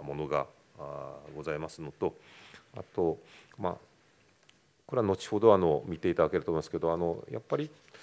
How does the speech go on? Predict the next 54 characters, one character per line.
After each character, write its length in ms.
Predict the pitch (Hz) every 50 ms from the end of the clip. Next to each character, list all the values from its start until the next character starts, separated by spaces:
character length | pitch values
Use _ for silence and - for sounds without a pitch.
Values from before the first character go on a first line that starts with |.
| - - -
面 180 | - 107 113 120
白 240 | - - 175 180 175
い 40 | 165
な 180 | 160 156 156
と 160 | 156 - 127
思 140 | 110 104 101
っ 20 | 98
た 160 | - 120 107
の 100 | 104 92
は 60 | 82
で 60 | 73
す 140 | - - 110
ね、 140 | 117 123 110
あ 140 | 95 98 98
の、 280 | 95 95 92 92 - - - - - - - - - - _ _ _ - _ _ - - - - - - - - - - - _ _ _ _ _ _ _ _ _ _ - _ - - - - - - - - - - - - - - - -
ま 80 | 135 117
あ、 20 |
一 240 | - - - - 139
つ 120 | 139 - 190
は 80 | 190
で 100 | 175 147
す 100 | 113 -
ね、 100 | 107 98
あ 80 | 95 92
の、 120 | 90 87
こ 120 | 85 - 107
の 100 | 95 87
国 200 | - - 104 - -
際 380 | - - - 110 104 101 101
有 180 | 101 104 101 98
機 160 | - - -
公 220 | - - 117 117
社 140 | 110 - 82
っ 40 | -
て 180 | - - - 80
い 40 |
う 20 | 76
の 100 | 76 71
で、 100 | 76 78
こ 140 | - - 151
れ 80 | 160
は、 60 | 143
あ 20 | 123
の、 140 | 107 95 90
富 180 | - 120 120
山 200 | 123 131 156 165
の 100 | 139 107
会 200 | - 90 82 78
社 320 | - - 82 78 76 - - -
で 80 | 73
す 100 | 71 -
け 80 | - 67
ど 100 | 65 69
も、 220 | 78 90 85 -